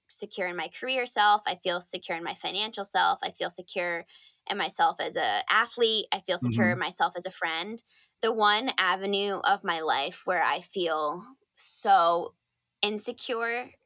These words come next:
Speaker 2: Yeah.
Speaker 1: around my experience or inexperience is my relationship history. And so I feel secure in who I am, and I feel like I hold a lot of shame around the fact that, like,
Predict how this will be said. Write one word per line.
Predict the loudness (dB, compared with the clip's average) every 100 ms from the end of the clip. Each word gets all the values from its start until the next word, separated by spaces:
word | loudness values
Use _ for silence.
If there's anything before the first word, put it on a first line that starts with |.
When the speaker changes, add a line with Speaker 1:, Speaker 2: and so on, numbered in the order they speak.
| _
Speaker 2:
Yeah. | -2 -2 0
Speaker 1:
around | 0 2 2 0 -4 -2
my | 0 0 -4 -6
experience | -8 -10 -12 -8 -4 -4 -4 -6 -6
or |
inexperience | -6 -6 -8 -8 -6 -4 -4 -6
is | -8 -8
my | -8 -8 -12 -10
relationship | -8 -6 -6 -8 -10 -12
history. | -14 -16 -14 -14 -16 _ _ _ _ _ _ -4
And | -2
so | 0 6 8 8 4 -4 _ _
I | 0 0
feel | -2 0 0
secure | 0 -6 -4 -2 -2
in | -4 -6
who | -2 -2
I | -2 -4
am, | -4 -4 -4 -6
and | -4
I | -4 -6
feel | -4 -2
like | 0 0
I | -2
hold | 0 -4 -2
a | -2
lot | -2 -2
of | -6
shame | -6 -6 -6 -6
around | -4 -4
the | -4
fact | -2 -2 -2 -2
that, | 0
like, | 0 -4